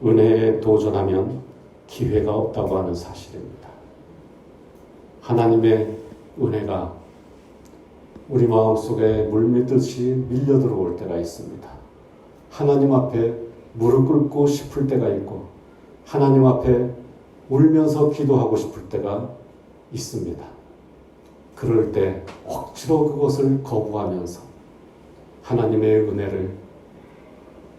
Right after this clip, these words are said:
막으면 다시는 기회가 오지 않습니다. 제가 가끔 말씀드렸죠. 유명한 무신론자.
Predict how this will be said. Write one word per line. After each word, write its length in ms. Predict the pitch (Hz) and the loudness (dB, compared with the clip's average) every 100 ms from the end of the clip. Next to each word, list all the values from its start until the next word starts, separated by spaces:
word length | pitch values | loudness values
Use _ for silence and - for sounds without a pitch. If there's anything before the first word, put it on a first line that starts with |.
| - - - - | -20 -20 -20 -16
막으면 480 | - - 127 131 - - - - - - - - - - - - - 294 - - - - - - - - - - - - - - 240 - - - - - - - - | -12 -10 -8 -8 -8 -12 -18 -20 -20 -20 -20 -20 -20 -20 -20 -20 -20 -20 -20 -20 -20 -20 -20 -20 -20 -20 -20 -20 -20 -20 -14 -10 -10 -10 -18 -20 -20 -20 -20 -20 -8
다시는 540 | - - - 135 147 147 | -2 -2 0 2 2 0
기회가 380 | 120 107 101 | -2 -2 -2
오지 240 | 95 90 87 | -4 -6 -12
않습니다. 500 | 90 - - - - - - - - - - - - - - - - - - - - - - - - - - | -14 -16 -20 -20 -20 -20 -20 -20 -20 -20 -20 -20 -20 -20 -20 -20 -20 -20 -20 -20 -20 -20 -20 -20 -20 -20 -6
제가 260 | 117 110 | 0 0
가끔 520 | 107 107 113 104 98 98 - - - - - - - - - - - - - - 120 | 0 -4 -4 -4 -4 -10 -18 -20 -20 -20 -20 -20 -20 -20 -20 -20 -20 -20 -20 -14 -8
말씀드렸죠. 920 | 104 - 104 101 95 87 98 - - - - - - - - 123 | -6 -4 -4 -2 -4 -4 -8 -10 -12 -16 -20 -20 -20 -20 -16 -4
유명한 500 | 120 120 113 110 104 | 2 2 2 0 -2
무신론자. 640 | 98 127 104 95 92 - | -2 -2 0 -2 -4 -8